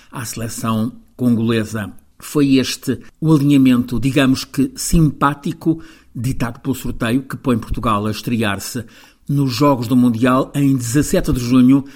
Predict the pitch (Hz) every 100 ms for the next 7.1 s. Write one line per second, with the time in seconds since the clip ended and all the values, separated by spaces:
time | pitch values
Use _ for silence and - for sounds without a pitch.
0 | - - _ - - 147 135 127 117 123
1 | - 135 135 131 131 143 127 123 107 120
2 | 127 120 101 113 104 120 113 123 120 -
3 | - - 156 - 143 120 120 107 104 113
4 | 113 110 107 120 110 110 107 117 104 101
5 | 135 113 110 104 107 - 117 - - -
6 | 139 127 113 101 113 104 104 101 90 87
7 | 90